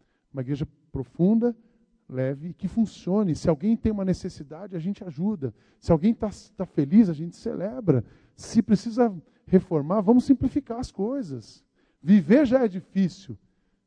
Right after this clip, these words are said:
A gente pode simplificar. Viver numa igreja tem que ser mais fácil ainda. Então eu disse, "Puxa, essa igreja."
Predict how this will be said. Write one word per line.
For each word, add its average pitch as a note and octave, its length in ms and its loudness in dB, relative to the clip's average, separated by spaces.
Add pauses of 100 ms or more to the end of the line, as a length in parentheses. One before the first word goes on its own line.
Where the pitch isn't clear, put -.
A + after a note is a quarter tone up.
(400)
A C#3+ 80 -16
gente D#3 180 -6
pode A3 200 -2
simplificar. F#3+ 500 -2
Viver F#3 280 6
numa A3 180 6
igreja G#3 340 6
tem B3+ 140 2
que - 40 -2
ser C4+ 140 0
mais C4+ 380 2
fácil B3+ 400 -8
ainda. E3 360 -6 (640)
Então D#3 200 -10
eu G#3 40 -6
disse, F#3 220 -16
"Puxa, G#3+ 340 -4
essa G3 200 -8
igreja." B2+ 440 -6